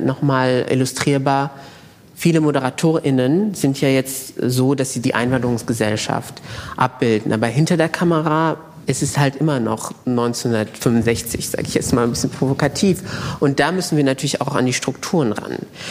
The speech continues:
Weil ich bin nicht der bessere Journalist aufgrund meiner Herkunft, aber ein divers zusammengestelltes Team kann besser die Themen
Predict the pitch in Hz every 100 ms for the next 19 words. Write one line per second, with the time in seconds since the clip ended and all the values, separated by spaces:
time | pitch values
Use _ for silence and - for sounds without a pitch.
0 | - 131 147 117 117 165 180 165 160 185
1 | 190 139 143 151 151 135 127 123 117 135
2 | - - - 123 123 113 110 139 160 -
3 | 190 120 - - - - - 135 131 90
4 | 117 131 131 127 117 123 139 160 - -
5 | 320 - - 123 127 139 127 - 113 120
6 | 117 117 117 127 135 113 - - - 175
7 | 170 - - 139 127 151 170 - 175 165
8 | 165 160 - 127 123 - 135 151 156 156
9 | 156